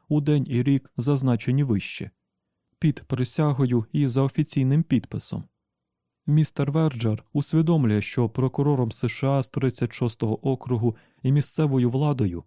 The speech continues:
йому надано імунітет від судового переслідування, про що свідчить спільний меморандум, наданий під присягою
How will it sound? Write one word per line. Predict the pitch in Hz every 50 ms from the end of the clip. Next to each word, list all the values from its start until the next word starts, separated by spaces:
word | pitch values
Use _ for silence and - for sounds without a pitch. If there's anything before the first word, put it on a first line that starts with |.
| _ _ _ _
йому | - 139 151 156 151 143 117 117
надано | 127 135 143 131 120 127 123 120 -
імунітет | - 127 135 143 143 147 160 156 - 143 117 101 - - - 123
від | 113 117 110 - -
судового | - - 135 120 131 123 127 123 110 123 113
переслідування, | - 135 135 151 - - - 160 139 110 98 90 92 90 87 87 - - - _ _ _ _ _ _ _ _ _
про | - 147 151
що | - - - 160 139
свідчить | - - 143 143 135 - - 127 110 - - _ _ _
спільний | - - - 151 147 139 127 123 120
меморандум, | 120 120 120 120 120 120 139 139 135 123 107 - 98 - - _ _ _ -
наданий | 143 147 143 127 135 123 123 113
під | - 123 113 -
присягою | - 104 107 107 - - 139 131 123 123 127 117 113 110